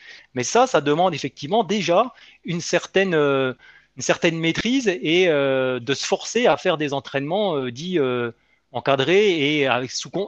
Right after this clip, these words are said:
enfin, sous contrainte. C'est pas de la contrainte, c'est une fois qu'on a l'habitude, mais, euh,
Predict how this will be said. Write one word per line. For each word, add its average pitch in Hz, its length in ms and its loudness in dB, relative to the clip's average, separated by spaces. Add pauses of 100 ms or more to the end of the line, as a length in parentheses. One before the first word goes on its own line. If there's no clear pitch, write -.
enfin, 104 140 -12
sous - 160 -16
contrainte. 135 480 -4
C'est - 120 -18
pas 135 80 -6
de 127 60 -6
la 135 80 0
contrainte, 156 460 -4
c'est 135 100 -12
une 131 80 -10
fois 131 120 -8
qu'on 131 140 -8
a 127 60 -2
l'habitude, 131 440 -4
mais, 135 220 2
euh, 120 160 0